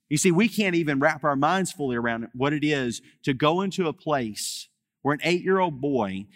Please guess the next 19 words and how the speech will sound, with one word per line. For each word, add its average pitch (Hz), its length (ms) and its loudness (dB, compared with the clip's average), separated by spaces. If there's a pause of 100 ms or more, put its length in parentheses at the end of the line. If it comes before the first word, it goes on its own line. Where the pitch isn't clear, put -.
(140)
literally 151 560 4
has 131 280 -2
never 160 400 0
heard 143 240 -2 (100)
anything 180 480 -2
from 113 140 -4
the 110 80 -2
Bible. 120 340 2
His 165 200 -2
parents 190 460 -2
are 131 60 -6
kind 175 200 -2
of 160 60 -8
taking 147 280 -2
a 127 60 -2
gamble, 143 380 -2
really 170 280 0
just 135 200 -8
trusting 147 520 -2